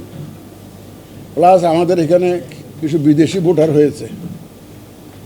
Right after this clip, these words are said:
যদি আপনি জানতে চান যে রোহিঙ্গাদের কথা বলতে হয় একটু বড় করে, তো এই যে অনেক বিদেশি অনেক ভোটার হয়ে গেছে,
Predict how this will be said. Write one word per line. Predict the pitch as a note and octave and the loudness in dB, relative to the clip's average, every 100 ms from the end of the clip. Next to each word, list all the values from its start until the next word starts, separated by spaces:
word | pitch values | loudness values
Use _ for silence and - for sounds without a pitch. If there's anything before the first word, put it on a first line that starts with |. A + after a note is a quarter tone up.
| - | -6
যদি | D3 E3 | -2 0
আপনি | F3+ | 0
জানতে | E3 F3 F#3 | 0 0 -2
চান | F3 A3 | -2 -2
যে | G3+ | 0
রোহিঙ্গাদের | F3+ F3 G3 G3+ F#3+ | 0 0 2 2 2
কথা | F#3 F#3 | 0 2
বলতে | F3 D3+ | 0 2
হয় | D#3 | 0
একটু | D3+ | 2
বড় | D#3+ D3+ | 0 0
করে, | C#3+ D#3 - - - - - - - - - | 0 -2 -6 -16 -14 -14 -14 -18 -20 -20 -8
তো | |
এই | D3+ | -2
যে | D#3 D#3+ | 0 0
অনেক | D#3 E3+ D3+ | 0 0 0
বিদেশি | D#3+ C#3+ F#3 | 0 0 0
অনেক | F3 E3+ D3+ | 0 0 -2
ভোটার | D#3 D3+ D3 | 0 0 2
হয়ে | F3 D#3+ | 2 0
গেছে, | E3+ D3+ | 0 -4